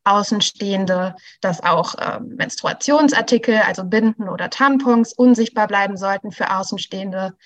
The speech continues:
dass es da bestimmte Kommunikations-, äh, Regeln gibt. Das heißt, mit wem spreche ich darüber? Nur mit vertrauten Personen, ähm, in der Regel auch nur mit anderen Menstruierenden.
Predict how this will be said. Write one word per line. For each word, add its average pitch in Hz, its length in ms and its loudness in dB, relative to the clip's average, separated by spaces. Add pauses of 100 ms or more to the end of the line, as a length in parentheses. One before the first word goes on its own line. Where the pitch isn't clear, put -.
(340)
dass 180 480 0
es 180 360 -4
da 170 300 0
bestimmte - 840 -6 (340)
Kommunikations-, 262 1400 2
äh, - 100 -2
Regeln 226 840 4
gibt. 226 260 0
Das 185 160 -8
heißt, 180 380 -4 (220)
mit 180 160 -6
wem 208 140 0
spreche 294 320 -2
ich - 80 -10
darüber? 254 400 4
Nur 196 120 0
mit 185 140 -6
vertrauten 262 500 2
Personen, 240 680 4 (400)
ähm, 196 380 -2
in 202 120 -4
der 190 120 0
Regel 202 240 2
auch - 180 -2
nur 208 220 0
mit - 440 -4
anderen 226 300 4
Menstruierenden. 262 1120 2